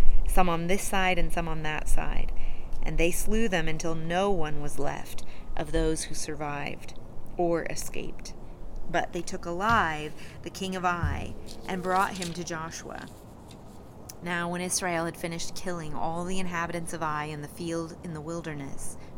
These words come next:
where they pursued them, and all of them were fallen by the edge of the sword until they were destroyed, then all Israel returned to Ai and struck it with the edge of the sword. All who fell that day, both men and women, were twelve thousand,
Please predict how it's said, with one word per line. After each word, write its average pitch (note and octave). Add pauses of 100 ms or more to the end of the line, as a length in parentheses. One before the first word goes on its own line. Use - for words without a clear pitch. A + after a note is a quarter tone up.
where D#3+
they D3+
pursued D#3+
them, C#3 (520)
and E3
all F3
of F#3+
them G3
were F#3+
fallen F#3
by F3+
the F3
edge E3+
of D#3+
the D#3+
sword E3
until D#3
they D#3
were D#3
destroyed, D3 (500)
then E3+
all E3+
Israel F3+
returned A3
to -
Ai C#3+ (320)
and D#3
struck D3 (140)
it F#3
with D3+
the D3
edge C3+
of A#2+
the B2+
sword. - (800)
All E3+
who F#3
fell G3
that E3
day, D#3
both D#3+
men F3+
and F3+
women, D3+
were D#3
twelve D#3+
thousand, D3+